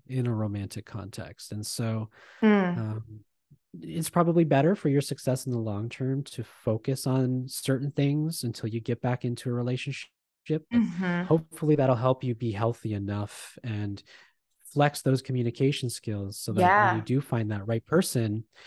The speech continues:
Speaker 1: you're gonna be able to meet each other where you both need it the most.
Speaker 2: Right. Yeah. This sounds kind of similar to a, a conversation I had with my therapist last week, last weekend, actually, like, a week from today, where I was just like, "Gosh, you know,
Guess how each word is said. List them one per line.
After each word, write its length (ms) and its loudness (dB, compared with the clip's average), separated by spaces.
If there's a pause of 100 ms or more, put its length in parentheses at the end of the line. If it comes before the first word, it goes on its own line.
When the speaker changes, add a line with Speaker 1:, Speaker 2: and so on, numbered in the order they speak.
(260)
Speaker 1:
you're 120 -4
gonna 160 6
be 140 6
able 140 2
to 80 2
meet 200 2
each 200 -2
other 380 -2 (140)
where 140 -4
you 120 -4
both 220 -4
need 160 -4
it 80 -8
the 80 -10
most. 460 -14 (260)
Speaker 2:
Right. 440 -2 (380)
Yeah. 380 4 (320)
This 180 6
sounds 300 6
kind 220 6
of 80 2
similar 320 4
to 220 0
a, 120 2 (240)
a 80 -10 (140)
conversation 500 6
I 40 10
had 180 8
with 80 -6
my 100 4
therapist 540 0
last 340 -2
week, 380 -4 (400)
last 240 4
weekend, 500 6
actually, 300 2
like, 160 2
a 80 2
week 240 0
from 180 -4
today, 380 4
where 80 4
I 120 6
was 160 0
just 240 -4
like, 200 -10 (120)
"Gosh, 540 6
you 80 6
know, 460 6